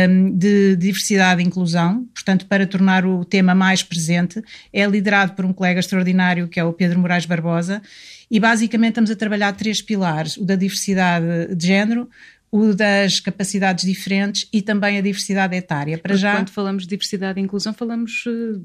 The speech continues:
Speaker 2: de, de muitos
Speaker 1: de
Speaker 2: aspectos.
Speaker 1: muitos temas.
Speaker 2: Exatamente.
Speaker 1: Nós, eh, obviamente, tentamos tocá-los todos, mas estamos neste momento a trabalhar de forma mais estruturada estes três,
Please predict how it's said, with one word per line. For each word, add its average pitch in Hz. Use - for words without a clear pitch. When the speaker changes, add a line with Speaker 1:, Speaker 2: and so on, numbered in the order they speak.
Speaker 2:
de, 170
de 185
muitos 190
Speaker 1:
de 196
Speaker 2:
aspectos. 220
Speaker 1:
muitos 240
temas. 151
Speaker 2:
Exatamente. 170
Speaker 1:
Nós, 247
eh, 226
obviamente, 214
tentamos 208
tocá-los 190
todos, 226
mas 220
estamos 220
neste 233
momento 220
a 202
trabalhar 196
de 190
forma 190
mais 202
estruturada 208
estes 196
três, 156